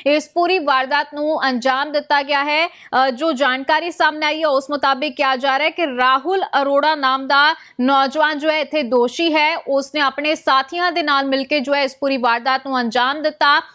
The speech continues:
ਮਹਿਜ਼ ਇੱਕ ਛੋਟੀ ਜਿਹੀ ਗੱਲ ਸੀਗੀ, ਲੇਕਿਨ ਉਹ ਇੰਨੀ ਜ਼ਿਆਦਾ ਵੱਧ ਗਈ ਕਿ ਉਸਨੇ ਕਤਲ ਦਾ ਰੂਪ ਲੈ ਲਿਆ। ਤਾਂ ਇੱਥੇ ਤੁਸੀਂ ਵੇਖ ਸਕਦੇ ਹੋ ਕਿ ਇੱਕ ਸੰਤੋਸ਼ ਕੁਮਾਰ ਨਾਮਕ ਨੌਜਵਾਨ ਜੋ ਕਿ ਢਾਬੇ ਤੇ ਕੰਮ ਕਰਦਾ ਸੀਗਾ, ਉਸਨੇ ਆਪਣੇ ਗਾਹਕਾਂ ਤੋਂ, ਅ, ਪੈਸੇ ਮੰਗੇ, ਅ, ਰੋਟੀ ਖਾਣ ਦੇ, ਲੇਕਿਨ ਇੱਥੇ ਜੋ ਹੈ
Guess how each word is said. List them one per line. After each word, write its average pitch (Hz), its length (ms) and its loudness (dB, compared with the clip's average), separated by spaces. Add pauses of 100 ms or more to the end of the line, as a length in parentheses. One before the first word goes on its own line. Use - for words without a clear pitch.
(140)
ਮਹਿਜ਼ 320 380 0
ਇੱਕ 381 240 -4
ਛੋਟੀ 320 320 2
ਜਿਹੀ 330 400 0
ਗੱਲ 269 300 -2
ਸੀਗੀ, 320 320 -4
ਲੇਕਿਨ 302 380 -2 (420)
ਉਹ 320 140 4
ਇੰਨੀ 320 340 0
ਜ਼ਿਆਦਾ 269 360 0
ਵੱਧ 269 280 -2
ਗਈ 302 220 0
ਕਿ 311 140 -2
ਉਸਨੇ 285 440 0
ਕਤਲ 330 640 -2
ਦਾ 330 180 2
ਰੂਪ 294 360 -4
ਲੈ 285 200 2
ਲਿਆ। 240 220 -2
ਤਾਂ 269 180 0
ਇੱਥੇ 269 180 -6
ਤੁਸੀਂ 294 280 -4
ਵੇਖ 277 180 0
ਸਕਦੇ 285 260 -2
ਹੋ 320 100 4
ਕਿ 320 280 0
ਇੱਕ 311 220 -2
ਸੰਤੋਸ਼ 285 560 -2
ਕੁਮਾਰ 285 600 0
ਨਾਮਕ 269 440 -2
ਨੌਜਵਾਨ 254 600 0
ਜੋ 262 160 -2
ਕਿ 294 140 -2
ਢਾਬੇ 262 400 -2
ਤੇ 302 320 0
ਕੰਮ 339 520 -2
ਕਰਦਾ 339 380 0
ਸੀਗਾ, 330 400 0
ਉਸਨੇ 302 500 -2
ਆਪਣੇ 302 380 0
ਗਾਹਕਾਂ 269 520 0
ਤੋਂ, 330 360 2
ਅ, 269 360 0
ਪੈਸੇ 269 460 0
ਮੰਗੇ, 330 460 0
ਅ, 294 500 0
ਰੋਟੀ 294 340 -2
ਖਾਣ 302 300 0
ਦੇ, 339 180 -2
ਲੇਕਿਨ 294 360 -2
ਇੱਥੇ 294 280 -2
ਜੋ 277 180 0
ਹੈ 302 340 0